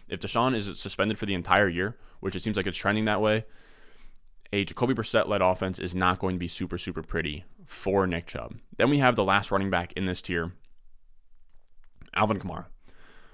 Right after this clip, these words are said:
I'm burying him in my ranks at this point. This is where I kinda just have him as a default if he, if he didn't have this legal stuff over his head. And I know that Dalvin Cook has legal stuff, but it seems like his team is doing a better job of it, and it's not as bad.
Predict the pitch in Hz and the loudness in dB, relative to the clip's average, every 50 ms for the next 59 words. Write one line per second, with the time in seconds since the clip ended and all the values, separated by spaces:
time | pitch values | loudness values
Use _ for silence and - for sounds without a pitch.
0 | - - - - - - - - 110 110 107 92 123 131 143 147 143 135 131 135 | -20 -18 -18 -20 -18 -8 0 4 4 4 4 4 4 4 6 6 6 6 6 6
1 | 127 120 117 110 104 107 113 110 - 110 107 104 - - - 110 110 107 98 104 | 4 6 6 6 6 6 6 4 2 0 -2 -2 0 2 4 6 6 4 4 0
2 | - 110 104 104 101 98 - 110 107 104 95 - 107 101 98 101 95 92 87 87 | 0 2 6 6 6 6 6 4 2 2 2 4 4 6 6 4 2 0 -2 -4
3 | 87 - - 101 101 104 104 101 - - 95 98 95 90 - - 110 98 95 92 | -4 2 4 6 8 8 8 6 4 4 4 4 4 2 0 -2 -2 -2 0 0
4 | 92 90 90 90 92 92 90 - - - - 104 - - - 107 101 98 92 85 | 0 -2 -2 -2 -4 -4 -4 -6 -6 -4 -4 -4 -2 -2 -2 -2 -2 -2 -4 -2
5 | - 110 113 131 123 - 113 120 117 117 117 117 113 113 110 - - - - 107 | 0 2 2 2 2 2 4 4 4 6 4 4 2 -2 -6 -12 -14 -12 -2 0
6 | 110 107 - 101 101 113 110 113 107 - - 113 110 - - 107 107 107 110 107 | 0 0 2 0 0 2 2 2 2 4 4 4 4 4 2 2 4 4 4 4
7 | 104 - 110 101 104 107 117 117 - - - 110 120 123 139 170 190 180 113 110 | 4 4 4 4 4 2 0 -4 -4 2 4 6 6 8 8 6 6 6 6 6
8 | 110 110 104 117 107 - 123 104 104 117 113 117 - - 120 117 - - 101 87 | 4 4 2 2 2 4 2 4 4 2 2 2 4 4 4 4 4 4 4 4
9 | 90 - 147 165 180 151 - 117 113 - - 117 113 104 95 107 101 95 85 92 | 4 2 2 2 2 2 2 2 2 2 2 2 2 4 2 2 2 2 2 4
10 | 98 95 87 - 92 120 120 117 107 113 107 82 110 - - 101 98 92 90 82 | 4 4 4 6 6 6 6 4 4 4 4 4 2 0 2 2 2 2 0 2
11 | - 92 92 95 98 95 95 95 | 4 4 6 6 6 6 4 0